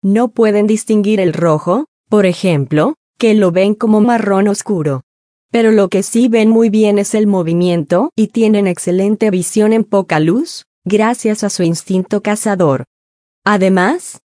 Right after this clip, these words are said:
con las nuevas pantallas H D y tasas de refresco más rápidas,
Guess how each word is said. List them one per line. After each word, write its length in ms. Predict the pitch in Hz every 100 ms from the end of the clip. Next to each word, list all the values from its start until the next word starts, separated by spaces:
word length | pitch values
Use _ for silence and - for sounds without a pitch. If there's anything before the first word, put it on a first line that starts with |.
| _
con 180 | 202 185
las 160 | 160
nuevas 440 | 190 185 180 180 -
pantallas 640 | 185 180 202 185 190 190 -
H 260 | 170 185
D 140 | 180 185
y 80 |
tasas 400 | 175 196 214 247
de 160 | 214 202
refresco 680 | 180 165 185 185 - - 180
más 360 | 170 175 196
rápidas, 720 | 214 202 160 156 165 277 -